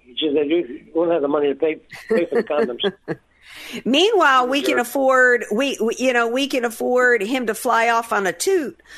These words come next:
Speaker 2: all the way around the world to China and stand and marvel. I don't know, Bob, if you saw him at the Great Wall of China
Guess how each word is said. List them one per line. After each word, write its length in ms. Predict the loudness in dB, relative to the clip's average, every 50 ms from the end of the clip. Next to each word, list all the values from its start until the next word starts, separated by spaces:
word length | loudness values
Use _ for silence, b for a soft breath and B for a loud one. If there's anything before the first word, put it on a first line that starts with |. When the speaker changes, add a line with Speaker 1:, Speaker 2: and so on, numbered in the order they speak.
| B B B B B B
Speaker 2:
all 180 | 0 0 2 2
the 80 | 0
way 180 | 0 0 2 2
around 340 | 2 2 2 2 2 0 0
the 80 | 0
world 240 | 0 0 0 0 0 -2
to 60 | -4
China 720 | -2 0 0 0 0 0 0 2 2 2 0 0 -2 -8 _ _ _ _ _ _ _ _ _ _ _
and 140 | -4 -2 -2
stand 480 | -2 -6 -2 0 0 2 2 2 2 0
and 160 | 0 -2 0
marvel. 400 | 0 2 2 2 2 0 2 2
I 160 | 2 2 2
don't 100 | 0 0
know, 140 | 0 0 0
Bob, 300 | 2 2 2 2 0 -2
if 120 | -4 -4
you 120 | -2 -4 -4
saw 300 | -2 0 0 2 2 0
him 300 | 0 0 0 0 0 -2
at 60 | -2
the 80 | -4 -2
Great 260 | -2 0 0 0 0
Wall 220 | 0 -2 0 -2
of 120 | -2 -4 -4
China 580 | -4 -2 -2 0 0 0 0 0 0 -2 -2